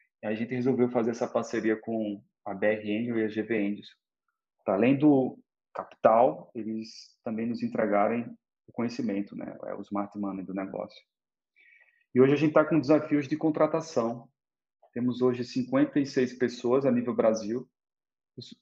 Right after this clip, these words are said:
escritório oficial a gente pode dizer que fica aqui em Natal, porque os sócios estão aqui, mas dos cinquenta e poucos colaboradores que nós temos, apenas quinze estão aqui contando com os sócios. O resto estão espalhados pelo Brasil e dois colaboradores também estão em Portugal. A gente tá pulverizado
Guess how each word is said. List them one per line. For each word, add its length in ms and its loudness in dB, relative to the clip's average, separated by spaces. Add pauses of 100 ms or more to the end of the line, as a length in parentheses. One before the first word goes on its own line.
(400)
escritório 960 2
oficial 380 -2
a 40 -2
gente 100 -6
pode 180 0
dizer 220 -4
que 100 -20
fica 240 -10
aqui 180 -8
em 40 -2
Natal, 240 2
porque 240 -2
os 140 0
sócios 200 2
estão 140 -2
aqui, 280 -4
mas 500 -6 (720)
dos 260 -8
cinquenta 680 0
e 260 2
poucos 280 0
colaboradores 360 -2
que 60 -10
nós 180 -4
temos, 180 -6
apenas 440 0
quinze 260 -2
estão 220 -6
aqui 160 -10
contando 320 -10
com 60 -20
os 100 -20
sócios. 260 -14
O 40 -6
resto 120 -6
estão 140 -6
espalhados 360 2
pelo 140 -4
Brasil 600 0
e 240 -14 (100)
dois 220 -4
colaboradores 460 0
também 260 -10 (340)
estão 160 -6
em 60 -6
Portugal. 560 0 (920)
A 40 -12
gente 160 -2
tá 100 6
pulverizado 680 2